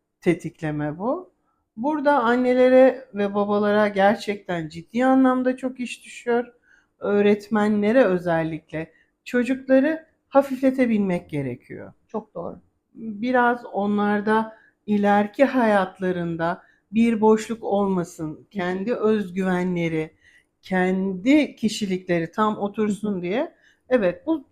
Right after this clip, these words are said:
Speaker 1: bu dünyanın sonu
Speaker 2: Hı hı.
Speaker 1: değil. Zayıf da getirebilirsin.
Speaker 2: Hı hı.
Speaker 1: Şimdi şöyle bir gerçek var. Aslında velilere kendi karnelerini verdiğimiz zaman ne kadar sinirleniyorlar, değil mi?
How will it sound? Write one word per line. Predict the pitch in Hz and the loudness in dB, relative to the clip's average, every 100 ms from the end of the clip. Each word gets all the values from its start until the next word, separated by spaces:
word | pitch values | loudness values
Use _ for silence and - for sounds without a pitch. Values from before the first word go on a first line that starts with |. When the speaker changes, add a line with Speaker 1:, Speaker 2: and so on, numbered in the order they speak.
| - | -8
Speaker 1:
bu | 269 | -2
dünyanın | 285 254 220 208 208 208 - | 2 4 4 2 0 -4 -8
sonu | - 185 175 170 | -8 -6 -4 -4
Speaker 2:
Hı | |
hı. | |
Speaker 1:
değil. | 185 214 262 - _ _ _ - | -2 0 0 -4 _ _ _ -4
Zayıf | 208 262 320 - | 4 4 4 2
da | 320 | 2
getirebilirsin. | 208 196 185 175 160 151 151 - 226 | 2 0 -2 -2 -2 -4 -6 -8 -8
Speaker 2:
Hı | 220 | -6
hı. | 202 | -6
Speaker 1:
Şimdi | 185 285 269 269 - _ _ _ | -6 -2 -2 -4 -6 _ _ _
şöyle | - 285 339 330 | -4 -2 0 -2
bir | 226 | 0
gerçek | 208 202 202 330 320 | 4 4 2 -6 -2
var. | 190 170 | 0 0
Aslında | 185 202 - 202 202 208 208 - _ _ _ _ _ _ _ _ _ _ - | 0 -4 -6 -4 0 0 0 -12 _ _ _ _ _ _ _ _ _ _ -4
velilere | 196 214 214 220 214 214 220 | 4 4 6 4 6 6 4
kendi | 220 208 214 226 | 2 0 2 0
karnelerini | - 214 208 202 208 208 214 | 0 2 2 2 2 2 2
verdiğimiz | 208 202 202 208 214 214 | 2 2 2 0 -2 -4
zaman | 208 208 208 208 _ _ _ 214 | -4 -2 -2 -4 _ _ _ -10
ne | |
kadar | 220 254 208 202 | 2 4 6 4
sinirleniyorlar, | - 196 190 185 185 185 185 180 202 | -2 -4 -2 -2 -2 0 0 0 0
değil | 269 | 0
mi? | 254 202 | 0 -2